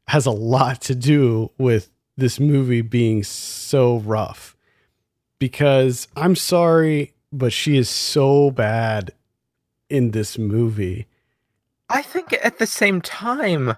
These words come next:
Speaker 2: uh, this was, like, what she was doing to try and, like, get past just her being seen as an actress on Saved by the Bell. And so she takes this role and,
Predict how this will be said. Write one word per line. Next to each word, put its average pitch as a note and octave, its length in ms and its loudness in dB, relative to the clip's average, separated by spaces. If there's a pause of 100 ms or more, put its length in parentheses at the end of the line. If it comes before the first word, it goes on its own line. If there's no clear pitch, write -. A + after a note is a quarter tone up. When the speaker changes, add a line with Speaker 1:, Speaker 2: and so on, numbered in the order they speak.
(720)
Speaker 2:
uh, C#3+ 480 2 (180)
this F3+ 320 0
was, F#3 500 -8 (640)
like, C3 320 -2 (460)
what C3 280 2
she F3+ 140 0
was D#3+ 200 -2
doing B2 340 0
to - 140 -10
try A2+ 280 -2
and, A2+ 160 -6
like, G#2+ 180 -4
get - 240 0
past - 640 -2 (560)
just - 220 -4
her B2 140 4
being A2+ 220 -2
seen A2 300 -4
as G2+ 160 -6
an G2 220 -8 (100)
actress A2 400 -2
on F#2+ 300 -6 (760)
Saved G#2+ 260 -4
by G#2+ 140 4
the G2+ 100 2
Bell. A2+ 300 2 (560)
And A#2+ 180 -2
so B2 340 2 (180)
she D3 180 -6
takes F3+ 300 -4
this - 220 -8
role F#2 260 -6 (800)
and, C3+ 420 -2